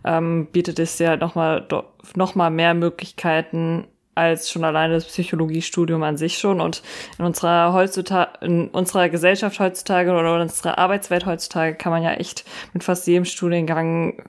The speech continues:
fast grenzenlos alles Mögliche machen. Da sind echt wenige Limitationen, außer jetzt halt so krasse Kontraste wie zum Beispiel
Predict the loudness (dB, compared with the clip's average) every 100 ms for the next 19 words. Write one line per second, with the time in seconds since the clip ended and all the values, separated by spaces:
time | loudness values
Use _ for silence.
0 | _ _ -4 -4 -4 -2 0 0 0 2
1 | 2 0 -2 -2 0 -2 -2 -2 0 0
2 | 0 2 4 2 -2 -18 -10 -4 -2 0
3 | 0 2 4 4 4 2 2 2 0 -2
4 | 0 0 2 0 0 -2 -2 -2 -2 0
5 | -2 -4 -8 -2 0 0 -2 -2 -2 -4
6 | -4 -4 -4 -2 -2 0 0 0 2 0